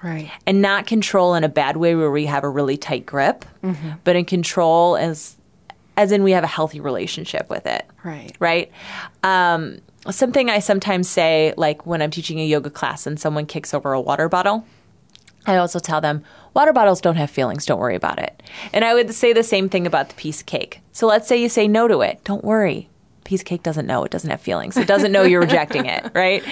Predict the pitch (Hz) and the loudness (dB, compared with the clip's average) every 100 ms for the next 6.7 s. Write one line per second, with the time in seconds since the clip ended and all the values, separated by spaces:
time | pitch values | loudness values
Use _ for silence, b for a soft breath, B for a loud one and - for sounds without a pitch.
0 | - 220 233 233 220 208 202 190 185 180 | -4 0 2 2 4 4 4 2 2 -2
1 | 180 180 175 170 175 165 143 135 101 127 | 0 0 0 -2 -2 0 0 0 -2 -2
2 | 131 - - - B B B B 196 196 | -2 -2 -4 -10 B B B B 2 2
3 | 185 175 170 - - 220 240 254 294 311 | 2 0 -2 -6 -4 0 0 2 0 -2
4 | 302 - 208 196 - 196 185 180 175 - | -2 -2 0 -2 -2 -2 0 0 -2 -6
5 | - 190 180 180 165 - 165 160 - - | -6 -2 -2 -2 -8 -6 -6 -6 -8 -6
6 | 170 147 127 104 - - - | -6 -6 -6 -4 -6 -12 -20